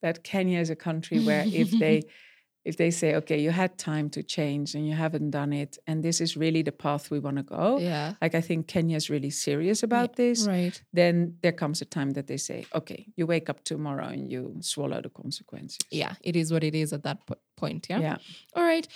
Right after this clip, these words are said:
Speaker 2: Um, but then as we transition and still with the plastic problem or issue that we're currently having right now, do we have the right infrastructure for recycling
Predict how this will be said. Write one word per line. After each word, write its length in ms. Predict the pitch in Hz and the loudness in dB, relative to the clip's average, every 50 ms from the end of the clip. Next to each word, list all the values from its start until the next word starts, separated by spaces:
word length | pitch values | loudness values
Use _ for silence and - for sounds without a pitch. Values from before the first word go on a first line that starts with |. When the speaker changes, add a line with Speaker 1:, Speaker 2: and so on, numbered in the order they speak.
| - - - | -18 -8 -2
Speaker 2:
Um, 320 | 226 233 233 233 220 208 - - | 0 2 4 4 2 2 0 -4
but 240 | 180 220 196 175 - | -2 -2 -2 0 2
then 300 | 202 202 202 196 196 - - | 4 4 4 4 2 0 0
as 200 | - 190 190 196 | 0 0 0 2
we 100 | 196 196 | 0 -2
transition 720 | 196 - 220 190 190 185 175 170 - - 170 156 156 156 | 0 2 2 2 4 4 4 2 2 2 2 2 2 2
and 280 | - - 165 160 160 - | 2 0 0 0 0 -2
still 220 | - - 202 180 175 | -2 0 0 0 2
with 120 | 170 175 | 2 0
the 80 | 160 151 | 0 0
plastic 500 | - - 156 165 - - - 151 - _ | -4 -2 -4 -4 -4 -4 -6 -8 -8 _
problem 480 | - 175 156 151 151 156 147 147 143 | 0 0 2 2 2 0 -2 -2 0
or 120 | 147 151 - | -2 -2 -2
issue 220 | - 156 - - 156 | -4 -6 -6 -4 -4
that 140 | 151 135 - | -4 -4 -4
we're 160 | 147 147 - | -4 -6 -4
currently 320 | - 151 147 151 - - 165 | -2 -2 -2 -2 -4 -6 -6
having 340 | 165 156 143 147 147 147 147 | -4 -2 -2 -2 -2 -2 -2
right 180 | 143 147 151 - | -2 -2 -4 -4
now, 260 | - 147 143 143 147 - - - - _ - - | -4 -2 -2 -2 -4 -4 -10 -20 -20 _ -10 -2
do 100 | 160 175 | 2 4
we 100 | 175 180 | 4 4
have 200 | 202 190 170 160 | 4 4 2 4
the 120 | 165 160 | 4 4
right 220 | 160 160 160 156 - - | 4 6 4 4 2 0
infrastructure 840 | 160 170 170 170 - 165 160 - - - 139 143 - - - 156 147 | 0 2 2 2 0 0 0 0 0 0 -2 -2 -2 -4 -2 -2 -2
for 240 | 147 - 156 156 151 | 0 0 -2 0 0
recycling 760 | 151 - - - 156 147 147 - - - 151 143 139 143 | 0 -2 -2 0 0 -2 -2 -4 -4 -4 -2 -2 -2 -4